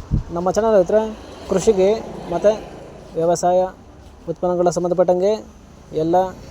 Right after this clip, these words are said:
ತರಹದ ಮಾಹಿತಿಗಳು ಪ್ರಸಾರ ಆಗುತ್ತೆ. So, ವಿಡಿಯೋಸ್ನ ಲೈಕ್ ಮಾಡಿ, ಆದಷ್ಟು ಶೇರ್ ಮಾಡಿ. ಹೊಸದಾಗಿ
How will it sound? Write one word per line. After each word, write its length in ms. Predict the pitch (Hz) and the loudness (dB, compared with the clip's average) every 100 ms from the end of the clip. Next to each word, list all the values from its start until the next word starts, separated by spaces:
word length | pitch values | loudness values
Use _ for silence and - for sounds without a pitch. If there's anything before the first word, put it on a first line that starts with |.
| - - | -18 -8
ತರಹದ 320 | 160 156 156 165 165 170 - - 151 | -4 -2 0 0 -2 -8 -14 -14 -10
ಮಾಹಿತಿಗಳು 420 | 151 156 156 156 | -8 -4 -2 -2
ಪ್ರಸಾರ 180 | 160 175 180 | 0 2 2
ಆಗುತ್ತೆ. 220 | 185 214 208 - - - - - - - | 4 2 0 -10 -16 -14 -14 -14 -12 -4
So, 80 | 165 156 165 | -4 -4 -2
ವಿಡಿಯೋಸ್ನ 320 | 165 165 165 165 | 2 2 2 2
ಲೈಕ್ 140 | 196 214 | 2 2
ಮಾಡಿ, 180 | 214 233 233 - - - - 160 | 4 4 4 -8 -16 -16 -8 -4
ಆದಷ್ಟು 280 | 160 165 156 | -4 -4 -6
ಶೇರ್ 100 | 214 | -4
ಮಾಡಿ. 180 | 214 214 220 214 - - | 0 0 0 -6 -14 -8
ಹೊಸದಾಗಿ 420 | 160 170 208 220 | -4 2 2 2